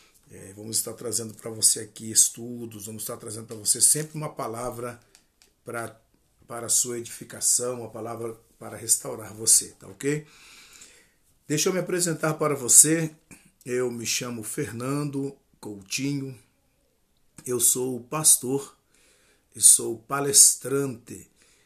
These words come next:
Já tenho palestrado por mais de vinte e sete anos e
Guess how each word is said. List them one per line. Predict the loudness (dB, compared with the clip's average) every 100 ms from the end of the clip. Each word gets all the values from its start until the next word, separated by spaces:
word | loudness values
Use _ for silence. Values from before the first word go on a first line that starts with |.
| _
Já | -12 -8 -8
tenho | -8 -8 -8
palestrado | -4 0 2 2 0 -6 -8 -12
por | -12 -12
mais | -8 -6 -6 -6
de | -8
vinte | -8 -4
e |
sete | -2 -2 -6 -6
anos | -4 -4 -4 -6 -8 _ _ _ _ -20 _
e | -12 -10 -8 -8 -10 -10 -10 -12